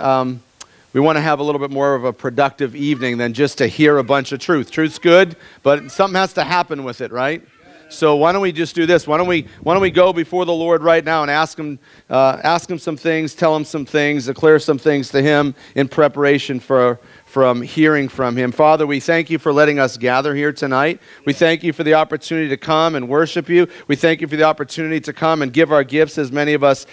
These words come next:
did just a moment ago, to give our gifts back to you and ask you to take those things and multiply them, uh, for your kingdom's advancing. Lord, we thank you for that.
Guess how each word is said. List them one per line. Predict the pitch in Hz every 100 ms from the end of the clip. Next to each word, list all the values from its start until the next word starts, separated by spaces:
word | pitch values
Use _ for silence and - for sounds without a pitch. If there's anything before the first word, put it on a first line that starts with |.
| - -
did | 120 147 151
just | 143 139
a | 139
moment | 135 147 143
ago, | 147
to | 131
give | 120 156
our | 147
gifts | 127 151 151 - - - -
back | 139 151 -
to | 147
you | 139 156 151
and | 131
ask | 143 139
you | 151
to | 131
take | - 160 -
those | 151 -
things | 160 156 135
and | 131
multiply | 131 147 147 139 147 143
them, | 143 156 - - -
uh, | - 127
for | - 139
your | 127
kingdom's | - 156 143 147 123
advancing. | 113 131 139 143 165 156
Lord, | 151 147
we |
thank | 123 151 143
you | 131
for | 127
that. | 123 135 151